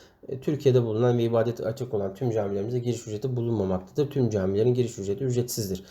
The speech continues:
Hani bu yazı zaten sabit. Cami ziyaret kurallarımız var. Bunlar sa-, sabit. E, fotoğraf, yine buraya bölgeden fotoğraflar yükleyebilirsiniz. Sonrasında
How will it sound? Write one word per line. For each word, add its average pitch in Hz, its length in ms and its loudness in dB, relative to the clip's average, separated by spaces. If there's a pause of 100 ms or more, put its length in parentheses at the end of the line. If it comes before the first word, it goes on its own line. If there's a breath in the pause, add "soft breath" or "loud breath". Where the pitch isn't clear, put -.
(120)
Hani 139 200 2
bu 151 60 6
yazı 123 220 6
zaten 127 320 4
sabit. 117 380 0 (360 loud breath)
Cami 147 360 2
ziyaret 135 400 4
kurallarımız 104 600 0
var. 98 160 -6
Bunlar 117 260 2
sa-, 92 340 -4
sabit. 92 460 -8 (300 soft breath)
E, - 180 -8
fotoğraf, 156 560 2
yine 160 220 4
buraya 147 320 4
bölgeden 139 380 4
fotoğraflar 131 540 0
yükleyebilirsiniz. 101 840 -2 (260 loud breath)
Sonrasında 190 640 4